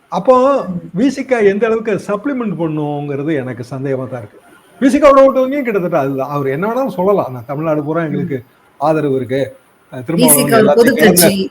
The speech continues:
Speaker 1: பொதுக்கட்சி, அதெல்லாம் சொல்லல, கிளைம் தான் அது. இப்ப
Speaker 2: ம்.
Speaker 1: காங்கிரஸ் பொதுக்கட்சி, திமுக பொதுக்கட்சி, அண்ணா திமுக பொதுக்கட்சி, தமிழ்நாடு பூரா ஏதோ ஒரு ஓட்டு வங்கி இருக்கும்ல, அப்படியான கட்சி இல்ல. அப்போ வி சி காவுக்கு வந்து ஆறு சீட்ல மூணு சீட்டு கன்னியாகுமரியில கொடுத்தா ஏத்துக்குவாங்களா?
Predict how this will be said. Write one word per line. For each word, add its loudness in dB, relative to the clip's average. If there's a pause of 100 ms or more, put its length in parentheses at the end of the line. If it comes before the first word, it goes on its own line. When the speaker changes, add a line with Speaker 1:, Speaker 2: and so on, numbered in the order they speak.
(300)
Speaker 1:
பொதுக்கட்சி, 2 (120)
அதெல்லாம் 0
சொல்லல, 2 (100)
கிளைம் 4
தான் 0
அது. -12 (680)
இப்ப 0
Speaker 2:
ம். 0
Speaker 1:
காங்கிரஸ் 2
பொதுக்கட்சி, 2 (100)
திமுக -2 (120)
பொதுக்கட்சி, -2
அண்ணா 0
திமுக -2
பொதுக்கட்சி, -2 (520)
தமிழ்நாடு 4
பூரா 2 (200)
ஏதோ 6
ஒரு 2
ஓட்டு 4
வங்கி 0
இருக்கும்ல, -6 (100)
அப்படியான -2
கட்சி -6 (100)
இல்ல. -8 (100)
அப்போ -2 (440)
வி 0
சி -4
காவுக்கு 2
வந்து -4 (420)
ஆறு 0
சீட்ல -2 (440)
மூணு 0
சீட்டு -4
கன்னியாகுமரியில 0
கொடுத்தா -2
ஏத்துக்குவாங்களா? -6